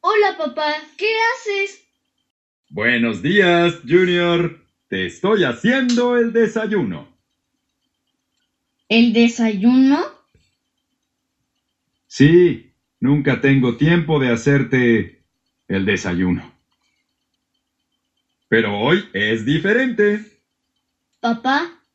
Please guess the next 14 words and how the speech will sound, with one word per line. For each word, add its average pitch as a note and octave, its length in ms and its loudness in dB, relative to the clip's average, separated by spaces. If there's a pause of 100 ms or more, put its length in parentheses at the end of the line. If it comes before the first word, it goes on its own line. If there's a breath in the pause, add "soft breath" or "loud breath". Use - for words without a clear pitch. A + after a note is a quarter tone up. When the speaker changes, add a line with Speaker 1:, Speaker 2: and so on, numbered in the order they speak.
Speaker 1:
no E4 300 -2
quiero F#4+ 320 -2
desayunar. C4+ 840 -2 (1400)
Speaker 2:
¿Qué? - 600 -4 (320)
Pero F3 300 6
estoy F3+ 420 0
haciendo F3 540 0
huevos. F#3+ 680 -4 (1300)
Speaker 1:
No F4+ 420 -2
quiero F4+ 360 -2
huevos. A3+ 760 -4 (1700)
No F4 420 0
quiero F4+ 380 -2
huevos. A#3 760 -4